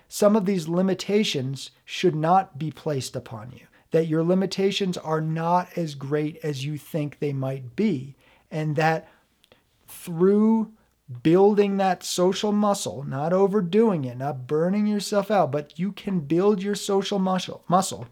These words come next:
You will get better at socializing. You will enjoy it more. You will come home not just depleted necessarily. Sometimes you'll be tired, but you'll feel excellent. And that's the thing that is the takeaway that we at Introvert Unbound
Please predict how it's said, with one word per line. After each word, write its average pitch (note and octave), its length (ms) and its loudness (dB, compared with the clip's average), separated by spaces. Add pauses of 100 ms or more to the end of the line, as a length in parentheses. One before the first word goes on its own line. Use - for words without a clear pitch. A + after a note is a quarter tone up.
(600)
You D#3 220 0
will F3 180 6
get D3+ 260 2
better C3+ 280 -2
at F3+ 80 -8
socializing. D3+ 680 -4 (220)
You D#3 140 0
will D3+ 120 4
enjoy C#3 580 6
it A#2+ 200 4
more. A2+ 320 -8 (160)
You D#3+ 160 -2
will E3+ 140 0
come A3 300 0
home G3 340 4 (180)
not F3 240 0
just F#3+ 260 -4
depleted F3 760 2
necessarily. A#2 760 -8
Sometimes F3+ 480 -4
you'll G3 120 -2
be G3+ 120 -4
tired, D3+ 480 -2 (240)
but F3 180 -2
you'll E3 200 2
feel F3 640 0
excellent. D3 580 -4
And C#3 160 -6
that's D3+ 220 -6
the - 160 -12
thing F#3+ 300 -2
that D3+ 200 -2 (300)
is D3 180 -2
the D3+ 100 -2
takeaway F3+ 600 2
that E3 160 4
we E3+ 180 2
at G3+ 60 2
Introvert F3+ 480 0
Unbound E3+ 480 2